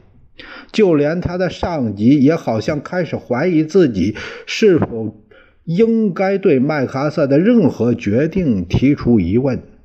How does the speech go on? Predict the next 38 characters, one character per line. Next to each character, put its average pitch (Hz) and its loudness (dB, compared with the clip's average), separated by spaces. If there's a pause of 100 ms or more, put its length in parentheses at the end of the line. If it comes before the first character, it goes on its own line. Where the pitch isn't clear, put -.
(340)
啊， 82 -6
开 117 -2
始 98 -2
崇 90 -2
拜 107 0
了。 - -16 (480)
其 160 0
结 185 2
果 127 0
是， 170 2
麦 156 2
克 139 -4
阿 170 0
瑟 151 2
失 226 0
去 147 0
了 107 0
得 131 0
到 117 -4
坦 104 -6
率 127 -2 (460)
而 127 2
有 107 0
见 127 -2
识 95 -6
的 107 -4
批 143 2
评 85 -2
的 80 -4
机 92 0
会， 82 -6 (920)
而 143 2
每 127 0
一 151 4
个 185 2
指 127 -2
挥 160 0
官 165 -2